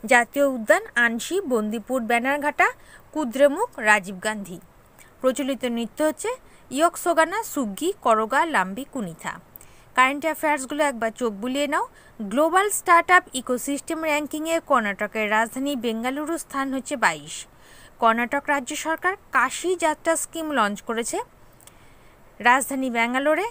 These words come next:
গবাদি পশুর স্বাস্থ্যের উন্নতির জন্য স্বাস্থ্য পাইলট প্রকল্প চালু করা হয়েছে। স্টেট স্টার্টআপ র্যাঙ্কিং টু থাউজেন্ড টোয়েন্টি ওয়ানে কর্ণাটক রাজ্য শীর্ষে রয়েছে।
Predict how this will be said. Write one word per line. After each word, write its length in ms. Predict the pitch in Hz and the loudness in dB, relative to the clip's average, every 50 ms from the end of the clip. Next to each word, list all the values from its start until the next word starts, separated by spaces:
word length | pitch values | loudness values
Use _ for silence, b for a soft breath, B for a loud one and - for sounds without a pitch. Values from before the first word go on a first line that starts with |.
| 440 320 240 | -6 -4 0
গবাদি 420 | 220 226 233 269 294 269 339 349 - | 2 2 4 4 2 0 0 -2 -2
পশুর 280 | 349 339 - - 359 359 | -4 -4 -2 -2 -4 -4
স্বাস্থ্যের 540 | - - 311 247 240 - - - 247 220 233 | -2 -2 -2 -2 -2 -4 -4 -4 -4 -2 -2
উন্নতির 440 | 240 233 233 240 226 - 294 285 | -4 -4 -4 -4 -4 -4 -6 -6
জন্য 280 | 240 - 302 302 320 330 | -6 -6 -6 -6 -6 -8
স্বাস্থ্য 580 | - - - 294 285 285 - - - 339 339 330 - | -8 -6 -4 -4 -4 -4 -6 -6 -4 -4 -4 -2 0
পাইলট 360 | 294 254 226 214 202 196 196 - - | 0 0 0 0 -2 -4 -6 -4 -8
প্রকল্প 400 | 226 - - 226 226 - - 254 | -10 -6 -4 -6 -6 -6 -6 -6
চালু 280 | - 277 269 277 302 | -6 -4 -4 -4 -4
করা 260 | 285 - 320 311 330 | -2 0 2 2 2
হয়েছে। 260 | 320 320 339 - - 453 523 B B B B B B B B B | 0 -2 -4 -4 -6 -6 -8 B B B B B B B B B
স্টেট 420 | - - - - - 370 403 415 - | -6 -4 -4 -2 0 0 0 0 -2
স্টার্টআপ 640 | - - - - - 269 247 220 - 285 277 - - | -4 -6 -4 0 2 2 2 2 0 -4 -4 -2 -2
র্যাঙ্কিং 460 | 240 226 208 202 196 - 254 262 285 | -2 -2 -2 -2 -4 -8 -8 -8 -8
টু 160 | 262 - 247 | -6 -8 -8
থাউজেন্ড 460 | 208 - 240 226 233 226 285 294 294 - | -8 -4 -2 -2 -2 -2 -4 -8 -6 -6
টোয়েন্টি 320 | 302 302 302 277 - 330 | -6 -6 -6 -6 -4 -2
ওয়ানে 260 | 330 320 - 359 440 440 - | -2 -2 -2 -4 -8 -8 -2
কর্ণাটক 500 | - 247 220 202 196 185 - 208 208 208 | 0 0 0 0 -4 -6 -6 -8 -6 -4
রাজ্য 320 | 214 208 202 - 330 381 | -6 -6 -6 -8 -10 -10
শীর্ষে 460 | - - - 240 202 - - - 196 | -10 -10 -10 -10 -10 -10 -8 -8 -8
রয়েছে। 420 | 165 165 - 165 - - - 151 | -8 -8 -12 -12 -12 -12 -12 -14